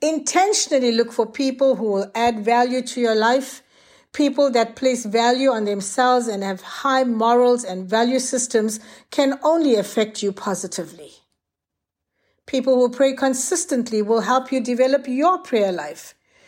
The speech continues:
People who invest in themselves will motivate you to do the same.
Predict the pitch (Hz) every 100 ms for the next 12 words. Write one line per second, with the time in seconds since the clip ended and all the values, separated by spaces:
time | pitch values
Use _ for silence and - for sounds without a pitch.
0 | _ _ - 226 233 233 240 233 226 220
1 | 262 269 269 240 240 233 - 269 247 247
2 | 247 240 262 269 269 277 262 - 294 294
3 | 285 240 311 302 220 - 202 156 127